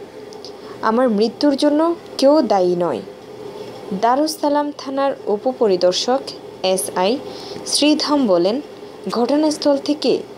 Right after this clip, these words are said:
একটি চিঠি উদ্ধার করা হয়েছে, কিন্তু এ ঘটনায় এখন পর্যন্ত তার স্বামী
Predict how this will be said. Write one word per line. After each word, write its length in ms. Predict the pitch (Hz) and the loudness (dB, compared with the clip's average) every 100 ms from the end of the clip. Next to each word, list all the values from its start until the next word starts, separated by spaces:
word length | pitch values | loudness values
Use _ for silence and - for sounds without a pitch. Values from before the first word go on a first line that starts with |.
| - | -6
একটি 220 | 196 190 190 | -4 -2 -2
চিঠি 420 | - 247 - 302 - | 0 0 0 0 2
উদ্ধার 300 | 180 175 196 - | -2 -2 -6 -4
করা 140 | 165 | -4
হয়েছে, 540 | 165 - 127 - 196 - - - - - - - - | -2 -2 -2 0 -4 -4 -10 -12 -12 -12 -12 -8 2
কিন্তু 420 | 349 370 233 247 - | 2 4 0 0 0
এ 140 | 233 262 | 2 2
ঘটনায় 500 | - 294 302 262 170 - - | 0 0 2 0 -2 -6 -4
এখন 320 | 208 - 311 | -4 -2 -2
পর্যন্ত 380 | 302 262 294 277 | 0 2 0 4
তার 300 | 285 - 196 | 2 4 0
স্বামী 460 | 190 220 190 247 | 0 -2 0 2